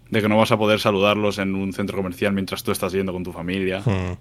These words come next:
Speaker 1: ¿no? Todas estas situaciones que te hacen reflexionar, simplemente vi-, viendo imágenes que a, a priori no deberían de suscitarte a ello,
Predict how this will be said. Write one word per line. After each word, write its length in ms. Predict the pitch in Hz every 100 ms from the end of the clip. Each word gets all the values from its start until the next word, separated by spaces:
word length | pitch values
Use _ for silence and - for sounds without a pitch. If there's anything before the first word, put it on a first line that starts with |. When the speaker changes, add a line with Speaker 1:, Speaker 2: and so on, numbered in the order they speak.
| - - -
Speaker 1:
¿no? 100 | 110
Todas 220 | 110 117
estas 420 | 120 127 117 - -
situaciones 680 | - 117 113 - 135 131 -
que 120 | 107
te 80 | 113
hacen 500 | 117 127 117 113 104
reflexionar, 720 | 107 113 107 104 107 117 117
simplemente 480 | 113 120 120 127 107
vi-, 300 | 101 85 -
viendo 440 | 82 107 117 127 117
imágenes 580 | - 107 107 117 135 127
que 180 | 110 95 - - -
a, 140 | 107 - - -
a 160 | 127
priori 320 | 127 131 156 143
no 140 | 139
deberían 300 | 135 127 123
de 60 | 117
suscitarte 580 | 110 - 110 107 -
a 120 | 98 98
ello, 240 | 107